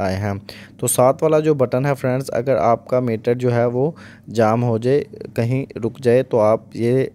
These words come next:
लास्ट वाले बटन को क्लिक करके इसको ज़ीरो ज़ीरो पर कर सकते हैं। तो फ्रेंड्स, ये थी आज की वीडियो। I hope आपको वीडियो अच्छी लगी। अगर आपको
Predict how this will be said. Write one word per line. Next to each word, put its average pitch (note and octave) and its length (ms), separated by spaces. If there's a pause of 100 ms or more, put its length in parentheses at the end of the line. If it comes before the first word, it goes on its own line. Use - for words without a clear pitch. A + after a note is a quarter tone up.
लास्ट A2+ 400
वाले B2 160
बटन G#2+ 300
को C3+ 160
क्लिक A#2 340
करके A2 320 (420)
इसको D#3 260
ज़ीरो A#2 280
ज़ीरो A2+ 240
पर E3 300 (160)
कर A#2+ 80
सकते - 380
हैं। G2+ 300 (460)
तो A#2 100
फ्रेंड्स, C3+ 480 (140)
ये A2 180
थी C#3+ 200 (140)
आज A2+ 260
की C#3 200
वीडियो। A#2 380
I A2 100
hope B2 340
आपको A#2 300
वीडियो A2+ 360
अच्छी - 320
लगी। G2+ 220
अगर C3+ 280
आपको C3 440